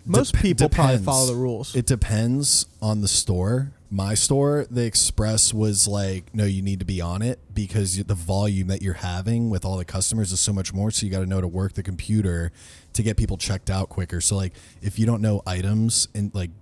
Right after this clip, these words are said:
Speaker 2: codes and stuff like that, it's tough because people don't necessarily mind waiting in a longer line, but the express line, they want you to move.
Speaker 1: Move.
Speaker 2: So if you don't know how to work the machine, like the P O S system, then you're not gonna do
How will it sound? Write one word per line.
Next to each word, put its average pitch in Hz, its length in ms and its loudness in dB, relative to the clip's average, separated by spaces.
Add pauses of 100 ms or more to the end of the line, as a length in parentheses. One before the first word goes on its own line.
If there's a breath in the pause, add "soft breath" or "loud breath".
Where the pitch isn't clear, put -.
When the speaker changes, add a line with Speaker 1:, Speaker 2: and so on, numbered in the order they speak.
(120)
Speaker 2:
codes 101 520 0
and 104 100 -2
stuff - 320 0
like 98 180 -4
that, 98 320 -4 (160)
it's - 220 -2
tough 92 360 -4
because 95 260 0
people 113 520 0 (260 soft breath)
don't 107 160 2
necessarily 107 420 2
mind 92 420 0
waiting 127 440 2
in 120 100 0
a 120 60 2
longer 123 280 2
line, 139 300 0
but 98 160 -2
the 110 60 2
express 104 420 0
line, 104 180 0
they 98 100 2
want 98 200 0
you 92 100 0
to 85 60 0
move. 85 220 0
Speaker 1:
Move. 139 460 -2
Speaker 2:
So - 120 2
if 104 120 0
you 107 80 2
don't 95 220 0
know 95 360 4
how 98 260 -2
to 95 80 0
work 90 300 -4
the - 100 -6
machine, 95 560 -2
like 92 160 -6
the - 80 -4
P 98 180 0
O 87 100 0
S 90 120 0
system, 135 460 0
then 95 160 0
you're 90 120 0
not 87 200 -2
gonna 85 160 -4
do 80 320 -4